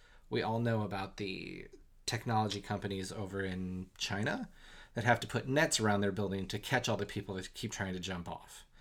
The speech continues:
So again, a little too real, but it's a great setup for how they're gonna do this,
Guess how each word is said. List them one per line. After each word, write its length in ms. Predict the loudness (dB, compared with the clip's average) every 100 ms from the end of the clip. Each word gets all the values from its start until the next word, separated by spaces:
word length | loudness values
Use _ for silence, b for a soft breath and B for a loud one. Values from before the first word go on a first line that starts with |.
| B B B B B B B
So 240 | 2 6
again, 360 | 6 4 2 0 -2
a 60 |
little 200 | 0 2
too 280 | 4 6 6
real, 420 | 6 8 8 8
but 480 | 6 4 4 4 2 -4
it's 140 | -2
a 60 | -4
great 480 | -4 -2 -2 2
setup 560 | 4 4 4 2 -2 -6
for 560 | -4 0 2 0 -4 -8
how 180 | -2 0
they're 140 | 2 2
gonna 220 | 0 -2
do 200 | -2 -2
this, 460 | -4 -4 -4 -4